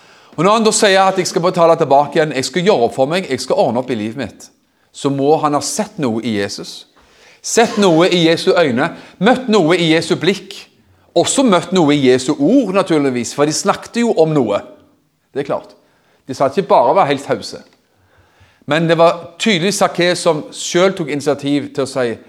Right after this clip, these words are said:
"Jeg trenger å ordne opp i noen ting i livet mitt." Og hva var Jesu konklusjon her da? Jo, her var Jesu konklusjon,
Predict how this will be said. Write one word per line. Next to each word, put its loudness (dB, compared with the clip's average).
"Jeg -10
trenger -6
å -16
ordne -6
opp -20
i -6
noen -6
ting -12
i -10
livet -10
mitt." -18
Og 4
hva 4
var 4
Jesu 4
konklusjon 2
her 0
da? 2
Jo, 4
her 2
var 4
Jesu 4
konklusjon, 0